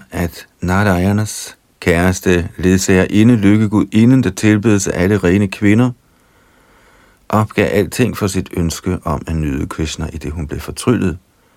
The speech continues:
af hans uovertrufne sødme. Således aflagde hun et mægtigt løfte og underlagde sig i streng båd.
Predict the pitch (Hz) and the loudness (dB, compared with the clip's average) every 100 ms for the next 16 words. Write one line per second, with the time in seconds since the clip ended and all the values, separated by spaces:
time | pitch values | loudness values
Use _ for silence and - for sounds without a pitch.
0 | _ _ _ _ _ - 82 78 - 110 | _ _ _ _ _ -8 -6 -6 -6 -2
1 | 104 82 85 - - - - - - 92 | 0 -2 -4 -8 -10 -10 -10 -12 -2 2
2 | 101 101 - - _ _ _ _ _ _ | 2 0 -4 -10 _ _ _ _ _ _
3 | _ _ _ _ _ - - - - _ | _ _ _ _ _ -20 -20 -20 -20 _
4 | _ - 78 80 - 78 85 90 85 87 | _ -8 -6 -4 -4 -2 0 2 2 0
5 | 73 92 123 127 101 104 107 - 110 - | 0 0 0 -2 0 2 2 -2 -2 -2
6 | 71 - 80 82 82 76 82 - - 98 | -6 -6 -2 0 0 -2 -6 -8 -4 -4
7 | 65 71 58 - | -2 -6 -6 -10